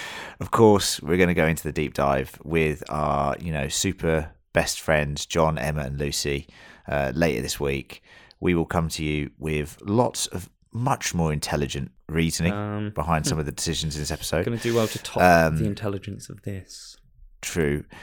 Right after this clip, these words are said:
Speaker 1: It's gonna be very well researched and all that jazz. But you know what? You've got time, 'cause we don't record that for, like, in a day or something. Uh, you've got time to email us at fan critical podcast at gmail dot com. The email is in the show notes. Let us know your thoughts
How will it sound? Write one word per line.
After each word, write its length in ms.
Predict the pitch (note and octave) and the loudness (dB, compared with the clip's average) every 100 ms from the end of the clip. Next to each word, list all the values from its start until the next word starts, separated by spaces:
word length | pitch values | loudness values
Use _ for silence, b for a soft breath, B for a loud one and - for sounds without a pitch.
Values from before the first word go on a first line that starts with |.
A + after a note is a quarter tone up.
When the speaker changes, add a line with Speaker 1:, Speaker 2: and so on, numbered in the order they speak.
| B | B
Speaker 1:
It's 120 | - | -2
gonna 120 | G2 | 0
be 80 | F#2 | 2
very 220 | F2+ G2 | 6 6
well 200 | F2 E2+ | 6 6
researched 760 | D#2+ D#2 - D2+ D2+ - - - - | 4 2 2 2 0 -2 -6 -8 -6
and 380 | D#2+ D#2+ D2+ D2+ | -2 0 0 -4
all 160 | D2+ D#2 | -4 -2
that 180 | D2+ - | -2 -2
jazz. 280 | C#2+ D2 | -2 -2
But 120 | - G#2 | -4 -6
you 80 | |
know 160 | C3+ D#3 | -2 -2
what? 420 | B2+ E2 C2+ A1 b b b _ | 0 0 0 -4 b b b _
You've 220 | G2 A2 | 0 2
got 180 | B2 - | 2 0
time, 560 | A2+ G2 D2+ B1 C#2+ F2 _ _ _ _ _ _ - - | 2 2 4 2 -2 -8 _ _ _ _ _ _ -16 -6
'cause 100 | F2+ | 0
we 60 | |
don't 160 | A2+ F#2 | 2 2
record 260 | - G2 D2 | 2 2 4
that 160 | C2+ | 2
for, 80 | - | 0
like, 100 | C#2+ | -4
in 60 | C#2+ | -4
a 80 | C2 | -2
day 240 | D2+ D2+ | 2 2
or 80 | C2 | 0
something. 320 | C2 A#1 D2+ - B B B B B - | -4 -6 -8 -10 B B B B B -4
Uh, 380 | F2+ F2+ E2+ E2 | 0 2 2 0
you've 140 | A2+ | -2
got 140 | A#2+ - | -4 0
time 220 | G#2+ F#2 | 2 2
to 120 | - | -2
email 280 | A#2+ A#2 C#2+ | 0 0 0
us 180 | - - | -2 -4
at 120 | C#2 | -4
fan 240 | - E2+ E2 | 0 0 0
critical 360 | - - - | -2 -6 -6
podcast 580 | - D#2 - D2+ C#2+ - | -4 -2 0 0 0 -2
at 220 | - C2 - | -6 -8 -4
gmail 340 | E2 D#2+ D#2+ | -2 0 0
dot 140 | D#2+ - | 0 -2
com. 240 | F2 A#2+ | -2 -2
The 280 | G2+ - G#2+ | -4 -6 -2
email 280 | B2 A#2+ A#2 | 0 0 0
is 180 | F#2 G#2+ | -2 0
in 100 | G#2+ | 0
the 80 | |
show 220 | G#2 A2+ A#2+ | 0 0 0
notes. 240 | F2 - | 0 0
Let 180 | G2+ C3+ | 0 0
us 180 | D#3 - | 0 0
know 120 | B2 | 0
your 340 | G2+ G#2+ C#3 | 0 0 -2
thoughts 600 | - D#2+ B1+ - - - | -2 -2 -2 -2 -2 -2